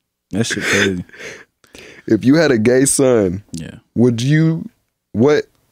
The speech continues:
Speaker 2: you, and you had to do one gay action to undo him being gay, what would you do?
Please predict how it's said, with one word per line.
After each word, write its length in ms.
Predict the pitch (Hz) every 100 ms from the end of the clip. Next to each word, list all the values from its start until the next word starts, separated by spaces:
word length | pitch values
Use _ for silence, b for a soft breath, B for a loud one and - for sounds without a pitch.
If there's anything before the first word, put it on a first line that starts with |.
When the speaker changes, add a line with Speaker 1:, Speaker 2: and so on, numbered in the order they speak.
| -
Speaker 2:
you, 120 | 123 120
and 140 | 123
you 60 | 131
had 140 | 151
to 80 | 131
do 180 | 123 117
one 400 | 95 104 123 135
gay 180 | 127 123
action 420 | 120 120 - 110
to 180 | - 113 -
undo 360 | 120 123 131
him 280 | 123 131 113
being 280 | 120 127 117
gay, 340 | 117 104 95 92 _ - -
what 280 | 107 110 127
would 160 | 120
you 140 | 117 104
do? 240 | 95 82